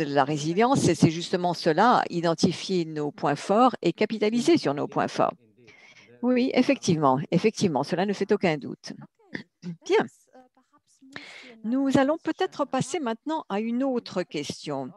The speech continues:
Nous avons un sujet concernant la, la réponse immédiate à, à la crise, euh, et ceci concerne la résilience. Non, en fait, la résilience, c'est plutôt être préparé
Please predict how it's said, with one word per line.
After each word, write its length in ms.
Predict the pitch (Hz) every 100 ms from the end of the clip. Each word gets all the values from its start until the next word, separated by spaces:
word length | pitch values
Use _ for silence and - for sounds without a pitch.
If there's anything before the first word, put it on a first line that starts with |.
| 202 196 _ -
Nous 300 | 190 233 214
avons 440 | 196 190 180 170 -
un 200 | 165 165
sujet 560 | - 185 165 196 233
concernant 840 | - 170 - - - 170 160 185 185
la, 420 | 160 151 151 151
la 200 | 151 156
réponse 720 | 165 269 - 196 185 - 202 170 160
immédiate 680 | 175 170 165 151 165 160 202 127 -
à, 300 | 147 - 147
à 60 |
la 100 | 143
crise, 720 | 262 - 220 254 285 311 277 302 _ - - - 190 185 214 269 190 226 _ 175 175 _ -
euh, 180 | 165 165
et 140 | 160
ceci 340 | 147 170 - 190
concerne 580 | 170 165 - 170 165 156
la 160 | 151
résilience. 840 | 143 156 139 156 143 147 165 196 247 -
Non, 200 | 165 170
en 40 | -
fait, 180 | 180 160
la 80 |
résilience, 520 | 143 156 180 196 175 143
c'est 160 | 165 151
plutôt 400 | - 156 170 -
être 260 | 160 220 -
préparé 760 | - 294 262 202 190 175 160